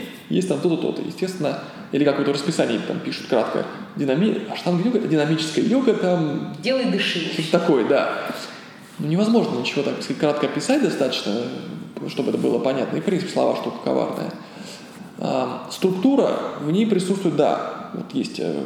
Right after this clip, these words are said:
Speaker 1: то, что эти серии, последовательности, как англи-, как, как с английского, это series. И это, это опорные, опорные последовательности, скажем так, я бы, ну, если широко мыслить, это опорные послед-, <laughs> это опорные, это опорные, опорные последовательности,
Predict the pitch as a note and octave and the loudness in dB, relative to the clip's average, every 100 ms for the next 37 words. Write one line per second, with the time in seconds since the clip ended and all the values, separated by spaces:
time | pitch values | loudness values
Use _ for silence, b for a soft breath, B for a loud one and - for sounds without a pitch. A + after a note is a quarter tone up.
0 | - - - D#2+ - - - - G3+ A#3 | -6 -8 -4 -4 -4 -6 -8 -2 2 4
1 | A#3 A3+ A3 E3 E3 D#3 D3+ C3+ - - | 4 2 0 2 2 2 0 -2 -4 -4
2 | B2 B2+ B2+ G#2 - D3+ C3 C#3+ C3+ C3 | -4 -2 -2 -2 0 2 2 0 -2 -2
3 | A2+ G#2+ - D3+ A2+ F#2 - - - B | -2 -2 0 0 2 2 -2 -6 -10 B
4 | B B B - - D3+ D3 - F#3 F#3+ | B B B -10 0 2 2 2 2 4
5 | E3+ B2+ - - - - - - - - | 4 2 -2 -6 -10 -14 -16 -18 -18 -18
6 | - - - D#3+ E3+ E3 A#3+ B3+ B3 A#3 | -18 -8 -2 2 4 6 6 6 4 4
7 | G#3+ G3 - - - - - - G3+ A3 | 2 0 -4 -12 -16 -14 -10 0 4 4
8 | G3+ F3+ D#3+ D#3 A#2+ - - F#3 - C#3+ | 4 2 2 2 0 0 0 -2 0 0
9 | C#3+ E3 C3+ - - C#3+ C#3+ F3+ A#3 F3+ | 0 2 0 -2 -2 -2 0 2 2 2
10 | - G3 D#3 C#3 C3 - G#3 G#3+ - D#3 | 2 4 4 2 0 0 -2 -2 -6 -6
11 | - D#3+ D#3 D#3 D#3+ - D#3+ - B B | -2 0 2 0 -2 -6 -8 -10 B B
12 | B - - - D#3+ C3+ A2+ G3+ D#3+ C3 | B -6 -2 2 2 2 2 4 4 2
13 | D#3+ F#3 F3+ G#3 G#3+ - A#3 | 0 0 0 0 -2 -2 -4